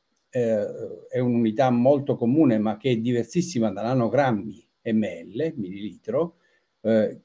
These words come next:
e che bisogna da un valore, per esempio, di cinquanta dividere per due virgola cinque per andare a nanogrammi, quindi i valori sono veramente molto diversi, eh, dal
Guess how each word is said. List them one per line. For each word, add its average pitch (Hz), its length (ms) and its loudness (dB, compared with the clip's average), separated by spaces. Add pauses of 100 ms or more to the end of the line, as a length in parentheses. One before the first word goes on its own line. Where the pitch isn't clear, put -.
(140)
e 127 140 -6
che 135 160 -2
bisogna 131 540 4
da 110 120 2
un 113 160 2
valore, 120 520 6
per 110 120 -2
esempio, 131 480 -2
di 107 120 0
cinquanta 123 680 -2
dividere 113 640 2
per 107 220 0
due 156 200 6
virgola 113 320 2
cinque 131 340 -2
per 104 120 -4
andare 107 260 -2
a 104 40 0
nanogrammi, 131 580 2
quindi 107 220 0
i 107 40 -4
valori 127 260 2
sono 101 200 -6
veramente 104 480 -4
molto 127 300 0
diversi, 113 540 -2
eh, 151 220 0
dal - 120 -20